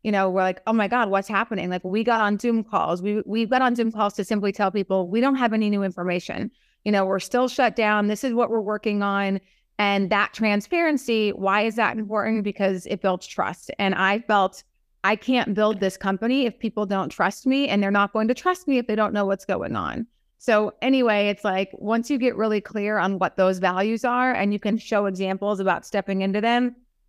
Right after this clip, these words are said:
that is how people, like, when someone says, "Who's Alexa?"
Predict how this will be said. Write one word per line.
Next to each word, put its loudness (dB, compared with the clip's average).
that 2
is -4
how 0
people, -2
like, 2
when -2
someone -2
says, 2
"Who's -2
Alexa?" 2